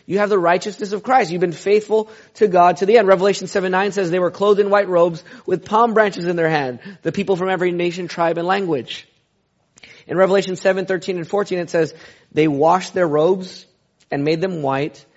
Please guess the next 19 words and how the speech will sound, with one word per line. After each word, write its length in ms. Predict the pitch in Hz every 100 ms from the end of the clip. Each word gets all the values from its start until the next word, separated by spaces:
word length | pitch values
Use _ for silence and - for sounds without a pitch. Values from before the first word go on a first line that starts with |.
| _ -
in 140 | 139
the 60 | 131
blood 240 | 120 135 127
of 80 |
the 80 | 117
Lamb." 320 | 120 117 104 _ _ _ _ _ _ _ _ - _ _ _ -
Where 160 | 190 202
does 100 | 190
their 100 | 196
whiteness 280 | 208 202 -
come 160 | 208
from? 280 | - 135 113 _ _ _
From 140 | 156
their 100 | 180
perfection? 560 | 185 175 202 202 262 311 - _ _ _ _ _ _ _ _ _ _
From 160 | - 170
their 100 | 180
personal 380 | 202 - 208
holiness? 600 | 196 214 233 294 - -